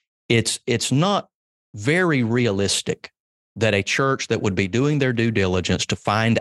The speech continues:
out if their potential candidate for pastor or some staff position, uh, has ever been convicted or confe-, if, if you Google their name,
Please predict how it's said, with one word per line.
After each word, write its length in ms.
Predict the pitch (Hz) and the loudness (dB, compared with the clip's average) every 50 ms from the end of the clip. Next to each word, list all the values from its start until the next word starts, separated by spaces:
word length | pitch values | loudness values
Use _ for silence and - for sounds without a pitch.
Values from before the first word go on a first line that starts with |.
| - 110 | 0 0
out 420 | 101 92 87 85 87 - - - - - | 0 0 0 0 0 -2 -4 -8 -6 -2
if 280 | 98 92 90 - - - | 0 0 0 0 -2 -2
their 220 | 95 95 104 104 | 0 0 0 0
potential 500 | - 107 95 - 107 101 98 - 107 104 | 0 -2 -2 0 0 0 0 0 0 -2
candidate 640 | - - - 107 101 101 101 98 95 101 95 - _ | 0 0 0 2 2 2 2 2 2 2 0 -2 _
for 180 | - - 87 | -4 -4 -4
pastor 460 | 85 - 110 98 101 101 95 - - 95 | -2 0 0 0 0 0 0 0 -2 -2
or 40 | 90 | 0
some 240 | - - 92 92 - | 0 0 0 0 0
staff 340 | - - 95 98 98 - | 0 0 2 2 0 0
position, 580 | - 95 87 98 95 92 - - 92 90 90 87 - - - - _ _ _ _ _ - - | -2 -2 0 2 2 2 2 2 2 2 2 0 -2 -8 -20 -20 _ _ _ _ _ -6 -2
uh, 220 | 90 90 85 85 | 0 0 0 0
has 220 | 85 104 98 90 110 | 0 0 0 2 2
ever 180 | 110 104 107 | 0 0 0
been 180 | 92 98 87 87 | 0 0 0 -2
convicted 800 | - - 87 90 98 113 113 - - 110 104 104 104 101 98 | -2 -2 0 2 2 0 0 0 -2 0 0 2 2 2 0
or 180 | 90 85 87 87 | 0 -2 -2 -4
confe-, 360 | - 87 82 - 104 98 - - | -6 -8 -2 0 0 0 2 0
if, 140 | 104 95 - - - | 0 -2 -2 -2 -2
if 220 | 104 101 - - | -2 -2 0 2
you 120 | 131 165 151 | 0 0 0
Google 540 | 135 113 120 123 131 139 131 143 139 135 | 0 -2 0 0 0 0 0 0 -2 0
their 220 | 117 113 110 110 107 | 0 0 0 0 0
name, 440 | 98 95 104 110 123 139 151 147 | 0 0 2 2 2 2 0 -2